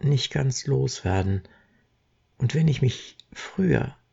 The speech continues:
vielleicht mehr als nötig über Huldas ewige Gefühlsträne mokiert habe, so werde ich jetzt dafür bestraft und habe selber mit dieser Träne zu kämpfen."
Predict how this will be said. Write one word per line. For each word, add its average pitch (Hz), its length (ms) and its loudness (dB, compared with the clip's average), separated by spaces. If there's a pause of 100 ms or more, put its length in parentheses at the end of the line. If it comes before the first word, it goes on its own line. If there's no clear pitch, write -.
(360)
vielleicht 143 480 0
mehr 175 280 4
als - 220 -2
nötig 139 640 6
über 117 420 2
Huldas 190 640 0
ewige 156 680 0
Gefühlsträne 131 1040 -2
mokiert 123 680 -2
habe, 117 460 -4 (1700)
so 160 180 4
werde 156 160 8
ich 120 120 0
jetzt - 340 2
dafür 90 400 0
bestraft 82 800 -4 (720)
und 104 200 2
habe 107 180 8
selber 131 640 6
mit 147 180 0
dieser 131 260 2
Träne 90 420 2
zu - 160 -8
kämpfen." - 580 -4